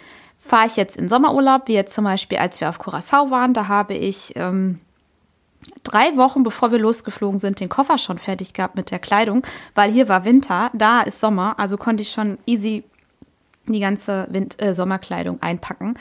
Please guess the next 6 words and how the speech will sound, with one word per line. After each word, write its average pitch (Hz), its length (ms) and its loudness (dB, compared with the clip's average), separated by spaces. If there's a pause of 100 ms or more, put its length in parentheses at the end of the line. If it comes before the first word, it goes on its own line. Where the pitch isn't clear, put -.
(480)
Und, 202 640 0 (580)
ähm, 190 640 0 (180)
ja, 190 220 0
wenn 214 140 2
du 240 60 4
natürlich, 214 640 -2